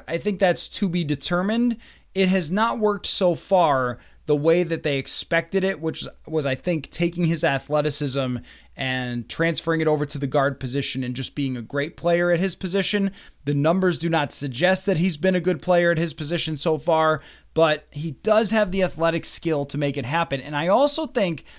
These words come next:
that these units, they just work together. If Garrett Bradbury's playing better and Christian Darrisaw is, is a freak so far, like, that helps that player in between them, uh, in Ezra Cleveland.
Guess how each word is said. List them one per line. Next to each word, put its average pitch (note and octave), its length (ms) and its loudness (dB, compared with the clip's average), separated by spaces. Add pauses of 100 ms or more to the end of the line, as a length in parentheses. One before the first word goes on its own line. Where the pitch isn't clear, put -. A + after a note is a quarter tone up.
(180)
that D#3 220 -2
these A3 260 4
units, C4+ 460 2
they F#3+ 160 -2
just C4 360 0
work G3+ 320 -2
together. G3+ 500 -2 (180)
If D#3 200 -2
Garrett A3 320 2
Bradbury's A3 520 2
playing G#3 320 0
better A3 440 4 (220)
and D3+ 160 -6
Christian G3+ 320 -2
Darrisaw G3 800 2
is, D#3+ 360 -6
is D#3+ 120 -10
a D3 60 -8
freak A3 440 -4
so G#3+ 220 2
far, G#3+ 520 2 (240)
like, F3+ 200 -4 (840)
that F#3+ 220 -4
helps B3 320 0
that D4+ 200 0
player A#3 520 -2 (160)
in F#3 180 2
between G#3+ 380 0
them, - 200 -12 (420)
uh, B2+ 360 -4
in D3+ 160 -4
Ezra D#3+ 260 -2
Cleveland. E3 440 -6